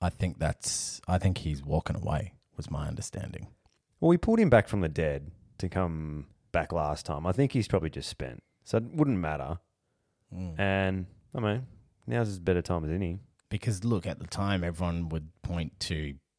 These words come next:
Speaker 1: you know, Bucks going to Collingwood. I don't think that worked for a long time.
Speaker 2: No.
Speaker 1: And I don't think <laughs> now it's pretty obvious Simon Goodwin <laughs> going to the D's to replace Roosie.
Speaker 2: Yeah,
Speaker 1: You could
Speaker 2: but
Speaker 1: make a case that that's not working.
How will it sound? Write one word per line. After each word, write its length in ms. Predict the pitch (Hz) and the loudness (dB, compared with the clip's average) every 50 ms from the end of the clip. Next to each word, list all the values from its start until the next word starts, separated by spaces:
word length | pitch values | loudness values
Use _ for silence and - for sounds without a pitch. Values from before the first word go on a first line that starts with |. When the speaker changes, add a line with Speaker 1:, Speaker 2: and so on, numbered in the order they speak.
| _ _ _ _ - - | _ _ _ _ -8 -4
Speaker 1:
you 60 | 104 | -2
know, 140 | 82 82 92 101 - _ | 0 0 -2 -4 -2 _
Bucks 380 | - 101 104 - - - - | 0 0 0 -2 -4 -8 -4
going 200 | - - 95 92 85 | -2 0 0 2 0
to 60 | 78 | -2
Collingwood. 600 | - - 92 87 87 90 95 104 120 147 139 127 - _ _ - | -2 -2 -2 0 0 2 2 2 2 2 0 -2 -10 _ _ -4
I 60 | - | -2
don't 180 | 90 98 107 - | -2 0 -2 -2
think 140 | - 85 78 | -4 -4 -4
that 180 | - 82 - - | -4 -6 -6 -6
worked 340 | - 76 - 92 - - | -8 -6 -6 -6 -8 -10
for 120 | - - 82 | -8 -6 -4
a 60 | 78 | -4
long 280 | 78 78 76 80 82 73 | -2 -2 -2 -2 -2 -2
time. 360 | - 78 73 78 87 117 - - - - _ _ _ _ _ _ _ _ _ _ _ _ _ | -2 -4 -2 -2 -2 -4 -4 -6 -12 -20 _ _ _ _ _ _ _ _ _ _ _ _ _
Speaker 2:
No. 400 | - 87 82 76 73 69 67 67 71 - _ _ _ _ | -6 -4 -2 -2 -2 -4 -4 -6 -10 -12 _ _ _ _
Speaker 1:
And 180 | - 87 85 85 | -4 -2 0 0
I 80 | 85 | 0
don't 340 | 80 76 - 95 95 101 - | 0 2 2 2 2 2 0
think 300 | - - 87 71 - - | -2 -2 -2 -2 -4 0
<laughs> 40 | - | 4
now 280 | 85 87 80 80 - 85 | 4 4 4 2 -2 -4
it's 140 | - - | -8 -10
pretty 260 | - - 107 104 95 92 | -8 -2 0 2 2 2
obvious 300 | 85 82 78 80 78 - | 2 2 0 0 0 0
Simon 360 | - - 90 85 82 80 76 | 0 2 2 2 2 2 2
Goodwin 340 | 69 87 90 85 78 85 80 | 2 2 2 2 2 0 0
<laughs> 60 | 78 | 2
going 240 | - 80 - - 170 | 4 4 6 6 6
to 80 | 110 87 | 6 4
the 100 | 80 80 | 2 -2
D's 460 | - - 90 87 85 80 80 76 - _ - | 0 2 2 4 4 2 0 -4 -6 _ -10
to 120 | - 85 | -8 -6
replace 380 | 76 76 - - 80 80 78 - | -6 -4 -4 -2 -2 -2 -2 -2
Roosie. 540 | - 82 85 90 90 80 71 73 69 67 - - _ _ _ _ _ _ _ - | 0 2 4 4 4 4 2 -2 -6 -8 -12 -16 _ _ _ _ _ _ _ -2
Speaker 2:
Yeah, 140 | 143 147 151 | 2 4 4
Speaker 1:
You 40 | 156 | 4
could 80 | - | 4
Speaker 2:
but 80 | 170 175 | 4 2
Speaker 1:
make 160 | 92 85 82 - | 2 0 -2 -4
a 60 | 90 | -6
case 320 | - - 85 82 80 - | -4 -2 -2 -2 -2 -4
that 100 | - - | -6 -4
that's 260 | - 82 90 - - | -2 -2 -2 -2 -2
not 160 | - 82 - - | -2 -4 -4 -4
working. 460 | 76 76 76 87 - - 90 110 | -4 -6 -6 -6 -6 -8 -8 -8